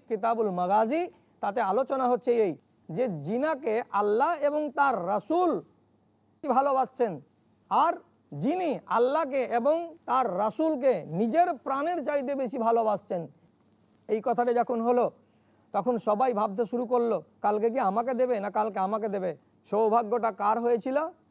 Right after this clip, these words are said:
সেই বীর পুরুষ হযরত আলীর হাতে পড়েছিল পতাকা, এবং তিনি নিয়ে যখন এক বাক্যে সাহাবায়ে কেরামদেরকে নিয়ে অভিযান করলেন, সুবহানাল্লাহ,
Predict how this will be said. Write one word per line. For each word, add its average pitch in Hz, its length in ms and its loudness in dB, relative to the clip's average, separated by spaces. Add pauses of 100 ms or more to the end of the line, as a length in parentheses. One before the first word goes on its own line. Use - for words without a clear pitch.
(120)
সেই 277 260 2
বীর 285 360 2
পুরুষ 311 360 0 (400)
হযরত 277 340 0
আলীর 233 680 0 (320)
হাতে 240 280 0
পড়েছিল 277 440 0
পতাকা, 233 520 0 (260)
এবং 233 380 0
তিনি 330 260 -2
নিয়ে 311 240 2
যখন 254 320 0
এক 226 300 -2
বাক্যে 233 380 -2 (260)
সাহাবায়ে 240 340 2
কেরামদেরকে 240 640 -2
নিয়ে 233 200 0
অভিযান 226 460 0
করলেন, 220 420 0 (380)
সুবহানাল্লাহ, 220 680 0